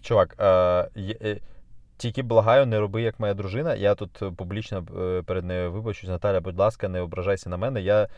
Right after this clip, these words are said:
дуже часто, е, у мене є така штука. Я от не знаю, мо-, може, це час запитати в тебе, чи є така проблема. Е, Наталя скаржиться на мене, що я постійно забуваю, що вона каже.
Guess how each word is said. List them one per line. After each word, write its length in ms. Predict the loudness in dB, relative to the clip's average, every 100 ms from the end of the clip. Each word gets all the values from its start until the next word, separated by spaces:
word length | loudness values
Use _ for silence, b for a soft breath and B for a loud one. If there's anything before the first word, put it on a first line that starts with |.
| b b
дуже 240 | -4 -4 0
часто, 600 | 2 2 2 2 2 0
е, 40 | -4
у 80 |
мене 240 | -4 -4 -4
є 80 | -6
така 200 | -6 -8
штука. 440 | -6 -4 0 -2 -4 b b
Я 140 | 4
от 100 | 4
не 80 | 4
знаю, 340 | 2 4 2
мо-, 260 | 2 0 0
може, 280 | 0 -2 -4 -6 -10
це 160 | -10
час 240 | 2 4 4
запитати 440 | 0 -2 0 0
в 40 |
тебе, 220 | 0 -2 -2
чи 160 | -4
є 80 | -4
така 180 | -2 -2
проблема. 480 | -2 -2 -2 -2 -6 b b b b -4
Е, 40 | 0 2 2 2 2
Наталя 340 | 0 4 6 6
скаржиться 440 | 6 4 4 -4
на 60 | -2
мене, 220 | -2 -2
що 160 | -2 0
я 120 | 0
постійно 400 | 0 -6 -4 -4
забуваю, 400 | -4 0 4 4
що 140 | 0
вона 160 | -2 -2
каже. 340 | -2 -2 -4